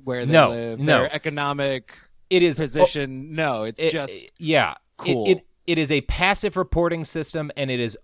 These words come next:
Speaker 2: only meant to be used and, like, a high-level thing for doctors to be like, "Oh, you know, we've noticed this weird cluster of, of behaviors associated with it. We should look into this way, way, way more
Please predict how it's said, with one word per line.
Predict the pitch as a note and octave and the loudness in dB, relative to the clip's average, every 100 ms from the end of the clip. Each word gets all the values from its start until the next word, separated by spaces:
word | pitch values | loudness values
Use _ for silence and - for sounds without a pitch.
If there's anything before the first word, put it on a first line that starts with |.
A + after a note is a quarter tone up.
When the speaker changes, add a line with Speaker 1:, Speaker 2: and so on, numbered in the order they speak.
| _ | _
Speaker 2:
only | F3+ E3+ F#3+ F3+ E3 | 2 2 2 -2 -4
meant | C3+ C#3 | -2 -4
to | - C3+ | -4 -4
be | B2 | -2
used | A2+ A2 A2 G2 - | 0 0 0 -4 -8
and, | C3 B2+ | -8 -6
like, | B2 | -2
a | - | -2
high-level | - D#3 D#3+ D3 C#3 B2+ | 0 0 0 -2 -4 -4
thing | C3 A#2 | -6 -6
for | D3 | -8
doctors | - E3+ F#3+ D3+ C3+ | 0 0 0 -6 -10
to | D3 | -8
be | C#3+ | -4
like, | C3+ - _ _ _ - | -4 -6 _ _ _ -10
"Oh, | - C4 | 0 0
you | G#3 | 0
know, | G#3+ | -4
we've | G3 G3 | -6 -8
noticed | F#3 A3 G#3+ - | -6 -6 -6 -10
this | F3 | -10
weird | E3 F3 C#3 | -8 -8 -4
cluster | E3+ D#3+ - D3+ | -4 -4 -6 -6
of, | B2+ C3 A#2 | -4 -4 -6
of | G#2+ C3+ | -8 -6
behaviors | A2 A#2+ D#3 C#3 C3 | -4 -2 0 0 -4
associated | A#2+ - B2+ A2+ | -4 -4 -4 -6
with | A#2 | -10
it. | C3 | -10
We | D3+ | -6
should | F#3 F#3+ D3 | -4 -4 -4
look | F3+ F3 | -6 -6
into | F3 D#3+ D3+ | -8 -6 -6
this | D3 - | -8 -10
way, | G#2+ C3 A3+ A#3 | -6 0 2 2
way, | G#3 G#3 | 2 0
way | F#3 F#3 F3 | 2 2 2
more | D3 C4+ G#3 D#3 | 4 6 6 4